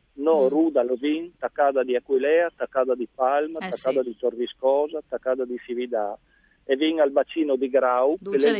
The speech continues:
Speaker 1: bacino del
Speaker 2: valorizza
Speaker 1: turismo.
Speaker 2: l-, l'ambito, no? Il territorio.
Speaker 1: Sì, sì.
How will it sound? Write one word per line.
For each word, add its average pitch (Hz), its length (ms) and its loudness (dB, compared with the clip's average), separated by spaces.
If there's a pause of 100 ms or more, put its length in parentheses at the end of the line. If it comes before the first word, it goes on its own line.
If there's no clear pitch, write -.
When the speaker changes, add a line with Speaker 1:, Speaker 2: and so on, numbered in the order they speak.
Speaker 1:
bacino 214 80 2
del 165 80 -8 (140)
Speaker 2:
valorizza 190 440 -4
Speaker 1:
turismo. 180 460 -4
Speaker 2:
l-, 165 260 -12
l'ambito, 170 680 -8
no? 180 220 -10
Il 190 80 -12
territorio. 160 760 -12 (640)
Speaker 1:
Sì, 120 240 0 (220)
sì. 113 160 -4